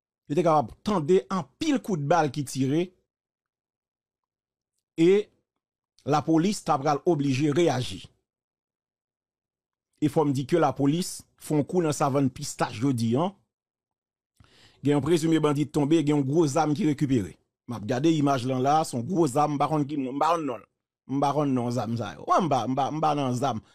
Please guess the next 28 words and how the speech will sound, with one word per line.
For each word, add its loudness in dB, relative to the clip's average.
<laughs> -2
men 2
g 2
on 0
gwo 4
zam 0
ki -4
rekipere 0
e -4
g 2
on 2
bandi 0
ki -4
tonbe 2
ki -2
pa 2
leve. -2
Mimi -2
renmen 0
lè 0
m 2
di -6
sa -12
e -4
koute 0
lasosyete 2
sa -4
fè 0